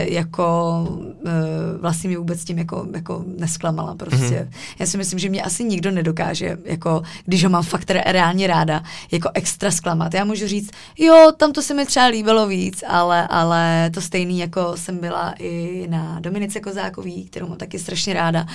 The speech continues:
Speaker 1: tak jako první kolekce jsem od ní viděla, to mě opět odjebalo, protože to bylo přesně zas úplně něco novýho, co prostě v životě ještě jsem u nikoho jinýho neviděla, úplně jako od vás, wow, šok. A, a taky tady ta kolekce byla taková jako inspirovaná,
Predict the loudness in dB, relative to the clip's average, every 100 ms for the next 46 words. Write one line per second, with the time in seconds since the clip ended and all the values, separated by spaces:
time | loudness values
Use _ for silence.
0 | -12 -14 -8 -6 -4 0 0 0 2 0
1 | -2 -4 -4 -2 -2 -2 0 0 0 -2
2 | -6 -4 0 0 0 -2 -6 -6 -6 -4
3 | -4 -2 -2 -2 -2 -6 -6 -4 -4 -2
4 | -4 -6 -16 -20 -2 4 6 6 6 4
5 | 4 -2 -4 -2 0 0 -2 -2 -2 -2
6 | -4 -6 -6 -6 -4 -4 -4 -2 -2 -2
7 | -2 -4 -2 -2 0 2 2 0 0 -2
8 | -2 -2 -2 0 0 0 0 2 2 2
9 | -2 -2 -4 -8 -14 -16 -14 -2 6 8
10 | 8 6 6 4 2 0 0 0 0 0
11 | -2 -4 -4 0 0 0 -2 -2 -4 -4
12 | -2 0 0 0 0 0 0